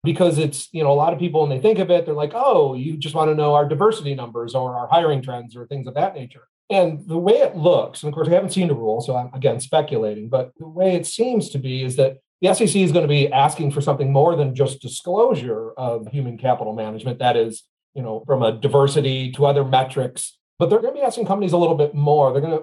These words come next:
ask for analysis in that disclosure. And I think there are a number of companies across sectors that are concerned with that.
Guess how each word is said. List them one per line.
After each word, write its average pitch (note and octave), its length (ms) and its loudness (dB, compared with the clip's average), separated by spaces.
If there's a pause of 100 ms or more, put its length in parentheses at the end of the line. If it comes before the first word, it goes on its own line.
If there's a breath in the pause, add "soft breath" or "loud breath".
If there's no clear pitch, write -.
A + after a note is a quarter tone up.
ask E3 260 -6
for D3 160 -4
analysis C#3 800 0
in C3+ 480 -2
that C3 420 2
disclosure. C3+ 800 0
And A#2 100 -14
I C3 60 -4
think G#3+ 240 0 (100)
there E3+ 220 2
are E3 260 4
a E3 40 -4
number F#3 240 2
of D3 100 -2
companies C3+ 760 -6
across E3 560 0
sectors - 640 -6 (100)
that D3 140 4
are D3 80 2
concerned D#3+ 880 -2
with B2+ 200 -4
that. B2 260 0